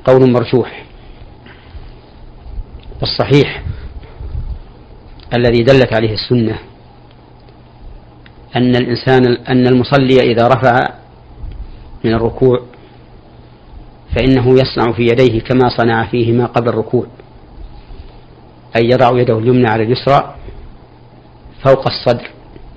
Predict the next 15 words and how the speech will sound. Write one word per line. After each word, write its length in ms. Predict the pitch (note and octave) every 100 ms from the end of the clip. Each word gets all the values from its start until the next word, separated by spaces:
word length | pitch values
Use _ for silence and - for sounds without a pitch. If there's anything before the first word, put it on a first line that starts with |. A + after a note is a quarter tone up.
| - - - - - - - - - - - - - -
ودليل 420 | A#2+ C#3 C#3+ C3
ذلك 460 | C3 C3 C3 - - - - - - - - - - - -
حديث 440 | B2+ C3 B2 A#2
سهل 200 | C3+ A#2+
بن 120 | A2+ A#2
سعد 380 | B2+ A2+ G#2+ A2+ - - - A2+
رضي 160 | A#2+
الله 280 | A2 A2 G#2+
عنه 200 | B2 B2+ - - - - - - - - - - - - - - - - - -
قال: 200 | B2 B2+
"كان 220 | A#2+ A#2+
الناس 260 | A#2+ A#2+ -
يؤمرون 500 | A2 A2 A#2+ B2 A2+ A2 - - - - - - - - - - - - - - -
أن 60 |
يضع 280 | A#2 A#2+ A2+